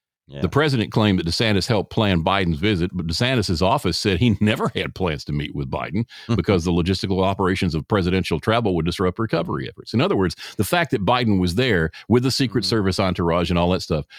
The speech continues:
Speaker 2: would have, would have disrupted all the stuff they're trying to do to help people.
Speaker 1: Right.
Speaker 2: It would have been a hindrance. And DeSantis
Speaker 1: That's why usually they fly over in a helicopter.
Speaker 2: Right. And, but if it's a Republican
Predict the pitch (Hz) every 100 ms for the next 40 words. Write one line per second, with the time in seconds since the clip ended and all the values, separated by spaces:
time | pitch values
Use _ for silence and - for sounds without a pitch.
0 | - 104 117 107 87 - _ 110 123 101
1 | 80 92 - 110 131 - 107 - _ 143
2 | 185 170 - 123 - 85 - 110 95 82
3 | 104 110 85 - - - - 92 69 -
4 | - _ _ _ 85 73 107 110 117 113
5 | 131 117 147 196 73 - - - _ _
6 | _ 95 95 98 120 127 95 135 120 143
7 | 139 104 90 87 95 90 90 87 76 71
8 | 101 90 73 65 57 58 _ _ _ _
9 | _ _ _ - 117 131 90 117 117 107
10 | - 98 - 101 127 120 107 104 98 131
11 | 117 92 90